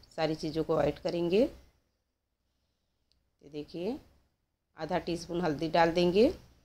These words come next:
और आधा teaspoon लाल मिर्च पाउडर,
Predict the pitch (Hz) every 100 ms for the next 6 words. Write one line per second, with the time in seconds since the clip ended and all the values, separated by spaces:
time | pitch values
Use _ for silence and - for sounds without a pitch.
0 | _ _ _ _ _ _ _ _ _ _
1 | _ _ _ _ _ _ - - - -
2 | 156 156 156 180 175 160 - 180 185 160
3 | 160 165 - 160 151 170